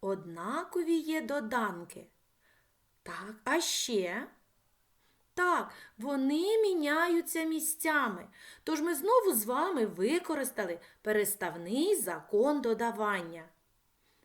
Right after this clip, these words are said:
А ще, діти, ці вирази на дві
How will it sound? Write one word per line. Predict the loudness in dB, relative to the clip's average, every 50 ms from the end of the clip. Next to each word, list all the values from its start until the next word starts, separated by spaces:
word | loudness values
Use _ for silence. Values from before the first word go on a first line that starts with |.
| _ _ _
А | -2 -2 -2 -2
ще, | -4 -4 -6 -4 -2 -2 0 0 0
діти, | -2 -4 -6 -8 -8 -10 -14 -14 -14 _ _ _ -20 -20 -20 -20 -20 -20 _ _ _ _
ці | -4 -2 -2 0 0 0 0 -2 -2
вирази | -4 -6 -4 -2 0 4 4 6 6 6 4 2 2 2 -2 -2 -4 -4 -6 -12 _ _ _ -4
на | 0 2 2 4 4 4 2 2 0 -4 -8
дві | -12 -12 -10 -6 -4 -2 0 4 4 6 4 4 0